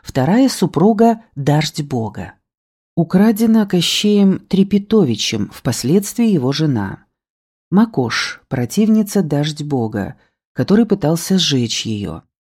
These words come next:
Богиня по имени Марена – Морена, Мурана, Марана, была известна и на славянском Западе, и на славянском Востоке. Ее связывают с темнотой, морозом и смертью.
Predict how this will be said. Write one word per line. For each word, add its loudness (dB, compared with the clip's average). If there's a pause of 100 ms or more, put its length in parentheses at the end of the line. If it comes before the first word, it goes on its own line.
(400)
Богиня 2
по -2
имени 2
Марена – 0 (240)
Морена, 0
Мурана, -2
Марана, -2 (340)
была 4
известна 2
и 2
на 4
славянском -2
Западе, 0 (220)
и 2
на 6
славянском -2
Востоке. -10 (440)
Ее 2
связывают 2
с -10
темнотой, 2
морозом 2
и 2
смертью. -4